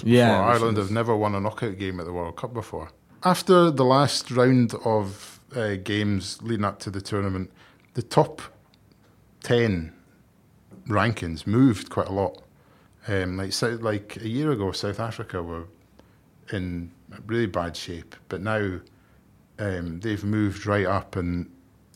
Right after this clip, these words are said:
Speaker 1: a lot of people are talking of them as dark horses to maybe win it. Um, Ireland are the number one team, but there's some doubt about whether they can do it or not. Um, New Zealand,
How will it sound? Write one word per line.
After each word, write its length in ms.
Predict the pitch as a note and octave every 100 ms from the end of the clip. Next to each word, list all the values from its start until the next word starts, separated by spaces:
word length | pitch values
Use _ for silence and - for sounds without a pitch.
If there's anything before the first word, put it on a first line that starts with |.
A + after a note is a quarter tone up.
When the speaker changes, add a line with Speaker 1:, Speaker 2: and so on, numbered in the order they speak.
| _
Speaker 1:
a 80 | -
lot 160 | G#2 G2+
of 80 | G2
people 280 | G2+ -
are 60 | F2
talking 360 | - F#2+ - F2+
of 60 |
them 280 | F#2+ G2+ F#2+
as 360 | F2 E2+ - -
dark 280 | G2 F#2 -
horses 400 | G2 - G2 -
to 100 | G2
maybe 200 | F2+ F2
win 200 | F#2 B2+
it. 180 | C#3 - - - _ _ -
Um, 560 | G2 F#2+ F2+ F2 E2+ E2+ -
Ireland 440 | A2 A2+ A#2 A#2 G#2
are 80 | G2
the 100 | G2
number 260 | G2 G2
one 260 | F#2 F2+ E2+
team, 400 | - B2+ D3+ C#3
but 240 | G2+ F#2 - - - _ _ _ _ _ _ _ _ _ -
there's 280 | A#2 F#2
some 320 | - - G2+ F2+
doubt 240 | G2 G2
about 260 | F2+ F#2+ F#2+
whether 340 | F#2 F2+ E2+
they 280 | F2 G2+ F#2+
can 260 | - F2
do 260 | D#2+ G2+ A2+
it 60 | A2
or 140 | G#2+
not. 440 | A2+ C#3 C#3+ -
Um, 480 | F#2 F2 E2+ E2 F2 -
New 120 | G#2
Zealand, 580 | F#2 B2 C#3 C#3+ C#3+